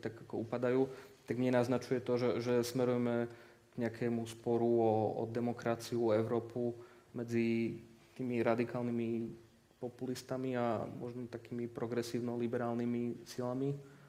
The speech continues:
A, a myslím si, že z tohto dôvodu aj u nás sa tá diskusia bude týmto, týmto smerom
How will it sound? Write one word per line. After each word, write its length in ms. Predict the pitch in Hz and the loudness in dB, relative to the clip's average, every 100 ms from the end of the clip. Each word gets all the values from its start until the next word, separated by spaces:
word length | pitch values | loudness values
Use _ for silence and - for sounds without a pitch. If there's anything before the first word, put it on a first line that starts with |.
| - - | -18 -4
A, 400 | 117 117 113 117 | 2 4 2 0
a 80 | |
myslím 240 | 123 113 120 | -4 -2 -2
si, 80 | 117 | -2
že 80 | |
z 80 | 113 | -2
tohto 240 | 120 - 117 | -4 -4 -6
dôvodu 400 | 117 117 117 113 | -4 -2 -2 2
aj 240 | 110 110 | 2 2
u 80 | 120 | -2
nás 160 | 117 | -4
sa 80 | 120 | -6
tá 160 | 113 - | -6 -6
diskusia 400 | - - 113 120 | -6 -8 -6 -4
bude 240 | 120 120 | -2 -4
týmto, 480 | 117 113 107 117 - - | -4 -6 -4 -6 -8 -8
týmto 240 | 123 107 | -8 -6
smerom 480 | - 127 117 110 | -6 -4 -4 -4